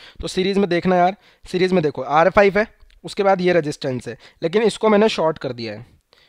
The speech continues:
इसको शॉर्ट कर दिया। इसका मतलब ये है कि भैया आर वन में से तो कोई करंट जाएगा ही नहीं। I hope ये बात सब लोगों को पता है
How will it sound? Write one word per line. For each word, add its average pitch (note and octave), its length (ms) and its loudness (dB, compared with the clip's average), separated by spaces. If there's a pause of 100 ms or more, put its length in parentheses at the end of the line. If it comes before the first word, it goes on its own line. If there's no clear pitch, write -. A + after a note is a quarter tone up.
(240)
इसको F#3 240 -6
शॉर्ट F#3+ 280 0
कर G3 140 -2
दिया। G3 140 2
इसका G3 180 2
मतलब F#3 240 0
ये E3+ 140 2
है F#3+ 60 0
कि F#3+ 100 -2
भैया F#3+ 220 2
आर E3+ 220 2
वन F#3 120 2
में F#3 80 2
से F#3+ 120 -4
तो F#3+ 80 -6
कोई F#3 160 -4
करंट F#3 280 0
जाएगा C3+ 300 -2
ही C#3+ 120 -2
नहीं। C#3 200 -6 (400)
I D3+ 120 2
hope E3+ 180 -4
ये F#3 80 0
बात F3 180 4
सब D#3+ 140 -6
लोगों E3 180 -6
को E3+ 80 -6
पता D3 200 -4
है D3 100 -4